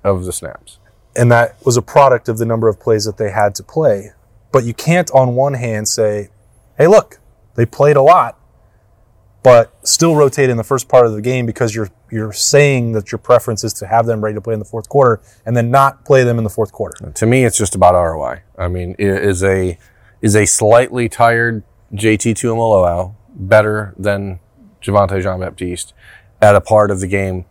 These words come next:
Speaker 1: that if you get a first down and second down stop, the game is over, and you probably end up winning that game thirty-five to seven on Saturday instead of allowing Northwestern to go on an eight-minute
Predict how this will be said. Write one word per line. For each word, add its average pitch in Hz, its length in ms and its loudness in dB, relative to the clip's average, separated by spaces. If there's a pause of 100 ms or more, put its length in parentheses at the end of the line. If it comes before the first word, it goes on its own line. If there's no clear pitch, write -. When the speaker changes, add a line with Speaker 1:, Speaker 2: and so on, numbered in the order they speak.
Speaker 1:
that 98 320 2
if 104 180 -4
you 98 220 -2
get 107 200 2
a 110 140 -2
first 101 380 -6
down 101 240 -2
and 95 100 -10
second 98 300 -2
down 98 180 -6
stop, 92 400 0
the 92 140 -4
game 92 200 -4
is 87 120 -8
over, 85 360 -4 (640)
and 92 240 0
you 87 120 -4
probably 92 500 0
end 87 100 -6
up 87 140 -6
winning 87 200 -6
that 85 140 -10
game 90 200 -10
thirty-five 90 500 -4
to 80 80 -14
seven 80 300 -10
on 65 100 -20
Saturday - 380 -14
instead 92 280 -2
of 90 60 2
allowing 90 400 2
Northwestern 87 480 -10
to 85 80 -14
go 82 140 -12
on 82 140 -8
an 85 120 -16
eight-minute 87 460 -10